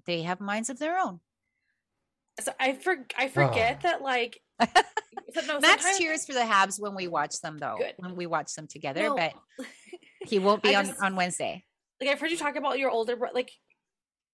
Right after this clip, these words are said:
Speaker 2: wait, your nephew, is your nephew your older brother's or Andy's?
Speaker 1: My older brother's.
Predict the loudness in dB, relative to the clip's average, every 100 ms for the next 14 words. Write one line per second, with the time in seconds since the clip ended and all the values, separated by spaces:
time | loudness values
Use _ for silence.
0 | _ -8 -2 0 2 0 0 -2 -2 -2
1 | -4 -6 -6 -4 -6 -6 -4 -6 -6 -8
2 | -8 -12 -14 -16 -18 -20 _ _ 0 0
3 | 2 0 -2 -4 -8 -12